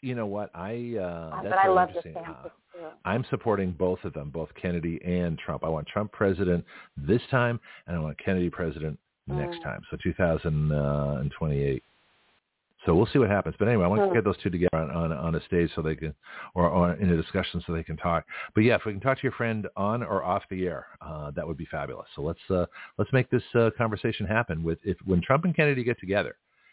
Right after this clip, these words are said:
Speaker 1: and start talking, this whole campaign changes. Everything changes because people will see that it's, it's,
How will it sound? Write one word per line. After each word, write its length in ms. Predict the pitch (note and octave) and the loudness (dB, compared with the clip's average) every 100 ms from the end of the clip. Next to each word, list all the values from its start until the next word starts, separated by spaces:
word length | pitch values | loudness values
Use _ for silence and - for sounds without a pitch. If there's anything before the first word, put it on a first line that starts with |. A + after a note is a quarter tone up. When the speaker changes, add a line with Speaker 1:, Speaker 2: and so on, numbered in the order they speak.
| - | -14
Speaker 1:
and 100 | D#2+ | -6
start 180 | F2 D#2+ | -4 0
talking, 440 | F#2 G#2+ D3+ D#3+ - _ _ _ _ _ _ - | 0 0 -2 -6 -8 _ _ _ _ _ _ -4
this 120 | C3 | 0
whole 140 | C#3+ | 2
campaign 360 | - A#2 G2 F2+ | 0 -4 -4 -8
changes. 320 | - D#2+ - _ _ _ _ - | -8 -12 -12 _ _ _ _ 0
Everything 300 | C3+ B2 F#2+ | 0 2 -4
changes 280 | G2 D#2 D2 | -8 -12 -14
because 480 | - E2+ G#2 F2+ F2 | -16 -12 -6 -4 -6
people 240 | - G#2+ G2+ | -8 -8 -6
will 120 | F2 - | -6 -4
see 100 | A#2+ | -4
that 160 | F#2 | -4
it's, 100 | E2 - | -6 -6
it's, 180 | F#2+ | -8